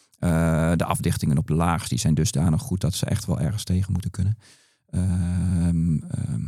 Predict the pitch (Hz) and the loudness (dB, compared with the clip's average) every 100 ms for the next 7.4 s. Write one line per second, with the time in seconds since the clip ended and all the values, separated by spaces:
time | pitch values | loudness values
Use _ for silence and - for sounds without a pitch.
0 | - _ _ - - - - - - _ | -10 _ _ -20 -12 -8 -6 -8 -16 _
1 | - 87 104 107 107 98 - 104 95 - | -4 -2 0 2 2 2 4 2 2 2
2 | 98 92 90 90 90 87 - 87 90 90 | 4 4 4 4 2 0 2 2 4 4
3 | 85 - - _ - - 113 143 - 135 | 2 -2 -12 _ -2 4 6 6 4 2
4 | 131 131 131 107 101 90 110 101 - 127 | 4 4 4 4 4 6 6 6 4 4
5 | 123 107 104 110 98 95 113 110 87 90 | 6 8 8 8 6 4 4 4 4 2
6 | 85 90 92 120 - 104 131 - 62 69 | 4 2 4 2 2 2 2 0 -4 -2
7 | 73 85 95 - | 0 0 0 -2